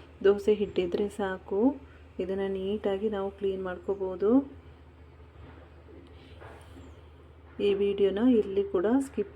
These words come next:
ಮಾಡದೆ ನೋಡಿ. ಅದಕ್ಕಿಂತ ಮೊದಲು ನಮ್ಮ ಚಾನಲ್ನ ಯಾರು ಫಸ್ಟ್ ನೋಡ್ತಾ ಇದ್ದೀರೋ ಸಬ್ಸ್ಕ್ರೈಬ್ ಮಾಡ್ಕೊಳ್ಳಿ. ಇವಾಗ ಒಂದು ಮಿಕ್ಸಿ ಜಾರ್ ತೊಗೊಂಡಿದ್ದೀನಿ. ಈ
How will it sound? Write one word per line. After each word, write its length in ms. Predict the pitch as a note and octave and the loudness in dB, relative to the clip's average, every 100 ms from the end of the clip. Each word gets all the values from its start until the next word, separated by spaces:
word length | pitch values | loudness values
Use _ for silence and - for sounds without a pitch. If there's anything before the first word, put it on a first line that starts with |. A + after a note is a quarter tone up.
| G3+ | -6
ಮಾಡದೆ 300 | F#3+ F#3 G#3+ A#3+ | -4 2 4 4
ನೋಡಿ. 320 | G3 F#3+ G3 A3+ C#4 - - - - - - - - - - - - - - - - - - - - - | 2 -2 0 2 2 -2 -20 -20 -20 -20 -20 -20 -20 -20 -20 -20 -20 -20 -20 -20 -20 -20 -20 -20 -12 -6
ಅದಕ್ಕಿಂತ 400 | G#3 G3+ G3+ G3+ G3+ G3+ | -6 -2 -4 0 -2 -2
ಮೊದಲು 300 | F#3+ G3+ A#3 D4+ - | -2 2 4 2 0
ನಮ್ಮ 120 | G3 F#3+ - | -2 -2 -6
ಚಾನಲ್ನ 440 | G3 G3 F#3+ F#3+ A#3 B3+ G#3 | -4 -4 -4 -2 2 4 2
ಯಾರು 360 | F#3+ F#3 G3 A#3 A3 - - | -2 -2 0 -2 -6 -16 -8
ಫಸ್ಟ್ 320 | F#3 - G#3 G3 - - - - - - - - - - - - - - G#3 | -8 -4 -4 -4 -6 -18 -20 -20 -20 -20 -20 -20 -20 -20 -20 -20 -20 -8 -4
ನೋಡ್ತಾ 300 | G3 - G3 | -4 -2 -2
ಇದ್ದೀರೋ 260 | F#3+ F#3+ C4 D4+ - - - G#3 | -2 -2 -2 -4 -14 -20 -8 -8
ಸಬ್ಸ್ಕ್ರೈಬ್ 480 | G3+ - G3 F#3+ G3 | -8 -6 -4 -4 -6
ಮಾಡ್ಕೊಳ್ಳಿ. 420 | F#3 - G3 A3+ C#4 - - - - - F#3 | -8 -4 0 2 2 -4 -20 -20 -10 -4 -2
ಇವಾಗ 180 | F3+ G#3+ A#3 G3+ | -2 0 0 0
ಒಂದು 180 | G3 F#3+ F#3+ | -2 -4 -6
ಮಿಕ್ಸಿ 280 | F#3 - G#3 G3+ | -8 -4 -2 0
ಜಾರ್ 240 | G3 F#3+ G3 | -4 -6 -8
ತೊಗೊಂಡಿದ್ದೀನಿ. 560 | G3 F#3+ F#3+ F#3+ G#3 C#4 C4+ - - - | -6 -6 -6 -4 2 2 2 -14 -20 -14
ಈ 60 | G3 | -4